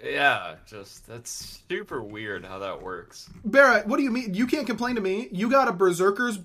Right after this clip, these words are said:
Speaker 2: shield buff, and a Crusher buff, and a Brawler's buff. This is a Scotty buff. This is, like, all Scotty right
Speaker 1: Oh,
Speaker 2: here.
Speaker 1: yeah.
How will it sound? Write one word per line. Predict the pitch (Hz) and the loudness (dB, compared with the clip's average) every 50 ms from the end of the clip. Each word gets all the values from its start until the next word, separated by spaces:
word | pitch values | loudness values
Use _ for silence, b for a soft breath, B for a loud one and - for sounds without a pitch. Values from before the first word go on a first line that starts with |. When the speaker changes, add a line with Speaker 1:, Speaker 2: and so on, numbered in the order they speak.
| - - | -14 -10
Speaker 2:
shield | - - 233 233 226 208 185 | -8 -4 -2 0 -2 0 2
buff, | 226 233 247 240 - - - | 2 0 0 -2 -6 -6 0
and | 202 196 214 233 226 | 2 2 2 2 2
a | 220 202 | 0 -2
Crusher | - - 214 214 214 - 190 | 0 -2 -2 -2 0 0 -2
buff, | 165 160 156 156 160 - - _ | 0 0 0 0 0 -2 -6 _
and | 190 190 220 240 240 | -4 -2 0 0 -2
a | |
Brawler's | 190 175 196 196 208 208 202 190 175 | 0 2 2 2 2 2 2 0 0
buff. | 151 151 147 143 160 - - - | 0 -2 -2 -4 -4 -6 -10 -14
This | - 160 185 220 214 - | -2 0 2 2 2 0
is | 262 214 214 | -2 -2 -2
a | 196 | -2
Scotty | - - - - 208 220 226 214 208 202 185 | -2 -4 -2 0 2 2 2 0 -2 -4 -4
buff. | 156 165 214 262 - - - - | 0 0 0 0 0 -4 -12 -10
This | - 160 196 208 | -2 -2 -2 -2
is, | 233 208 180 | -2 -4 -2
like, | 202 185 180 180 - | 0 0 0 -2 -6
all | 170 180 190 214 202 | -6 -6 -4 -4 -4
Scotty | - - 196 190 - - 165 135 | -4 -2 -2 -2 -2 -2 -4 -6
right | 135 311 349 349 | -6 -8 -10 -8
Speaker 1:
Oh, | |
Speaker 2:
here. | 349 349 330 | -10 -10 -12
Speaker 1:
yeah. | 226 | -12